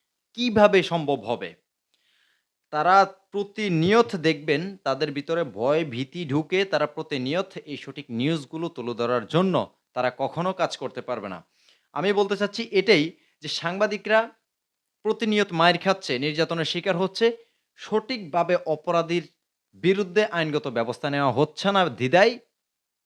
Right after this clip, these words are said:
আজকে এই সাংবাদিকদের উপর এইভাবে নির্যাতন চালিয়ে যাচ্ছে অপরাধীরা।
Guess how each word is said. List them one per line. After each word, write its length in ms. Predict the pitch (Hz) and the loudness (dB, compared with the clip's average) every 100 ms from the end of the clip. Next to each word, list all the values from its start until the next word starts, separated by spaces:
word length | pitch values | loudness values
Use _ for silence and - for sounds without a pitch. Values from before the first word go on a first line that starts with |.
| _ _ _ - | _ _ _ -10
আজকে 360 | 123 - - | -10 -10 -14
এই 220 | 160 156 135 | -14 -10 -8
সাংবাদিকদের 680 | 123 120 123 123 117 185 202 | -6 -4 -2 -4 -2 -2 -2
উপর 320 | 147 127 160 156 | -10 -6 -6 -6
এইভাবে 460 | 151 127 113 151 147 _ _ _ - | -6 -2 -2 -2 -6 _ _ _ -10
নির্যাতন 440 | 120 110 110 113 | -6 -4 -4 -4
চালিয়ে 340 | 101 110 110 107 | -4 -2 -2 -2
যাচ্ছে 340 | 120 - 214 - | -4 -4 -6 -6
অপরাধীরা। 640 | 117 123 117 107 95 | -6 -4 -2 -4 -6